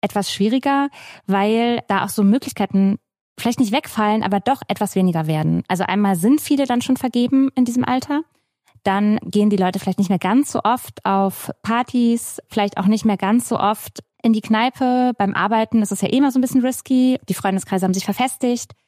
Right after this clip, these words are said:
Also die Gelegenheiten werden sozusagen weniger. Und noch ein weiteres Problem ist, dass man auf der Straße, also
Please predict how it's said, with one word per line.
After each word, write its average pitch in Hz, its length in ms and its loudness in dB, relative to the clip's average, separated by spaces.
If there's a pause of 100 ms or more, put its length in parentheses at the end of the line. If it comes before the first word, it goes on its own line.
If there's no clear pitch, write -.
(320)
Also 190 140 0
die 185 160 -2
Gelegenheiten 214 460 2
werden 196 140 2
sozusagen 208 320 -4 (120)
weniger. 160 500 0 (640)
Und 330 480 2 (260)
noch 226 220 2
ein 277 120 0
weiteres 240 320 -4
Problem 220 400 0
ist, - 380 -4
dass - 300 -4
man 180 480 2
auf - 480 -4 (120)
der 190 80 0
Straße, 214 800 0
also 180 300 0